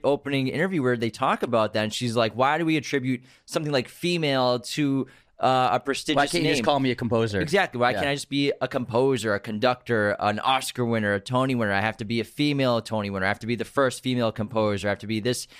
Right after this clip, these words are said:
Speaker 1: And then they, the great conversation starter about how it seems like there's s-, sort of this arra-, uh, a for-, a forgetfulness of female contribution in the past to the arts for the last several decades. Of course,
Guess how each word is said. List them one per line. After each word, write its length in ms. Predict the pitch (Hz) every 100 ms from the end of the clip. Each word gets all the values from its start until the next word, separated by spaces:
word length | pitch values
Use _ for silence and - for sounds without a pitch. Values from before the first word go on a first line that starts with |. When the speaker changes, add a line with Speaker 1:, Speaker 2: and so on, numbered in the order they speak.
| - -
Speaker 1:
And 140 | 165
then 100 | 180
they, 140 | 180
the 200 | 180 180
great 280 | 165 185 185
conversation 600 | 180 170 165 196 220 240
starter 480 | 208 170 147 147 147 - -
about 580 | 151 156 160 156 151 - -
how 500 | 156 160 160 151 - - _ _ - -
it 80 | 175
seems 300 | - 240 247
like 100 | 220
there's 300 | 165 151 -
s-, 60 | - _
sort 300 | - - 190
of 80 | 180
this 140 | 143 123
arra-, 320 | 123 120 143 -
uh, 120 | 143 123
a 40 |
for-, 300 | - 139 107 - -
a 60 |
forgetfulness 880 | 123 139 113 160 180 - 147 127 - -
of 340 | 139 131 123 - _ _ _ _ - - 135
female 340 | 202 202 185
contribution 720 | 180 160 156 127 135 139 135
in 80 | 139
the 80 | 135
past 440 | 156 220 240 -
to 80 | 151
the 120 | 143
arts 400 | - 247 180 -
for 140 | - 139
the 100 | 147
last 360 | 160 160 -
several 180 | 160 151
decades. 400 | 160 185 135 127
Of 160 | 113 -
course, 520 | 156 180 151 -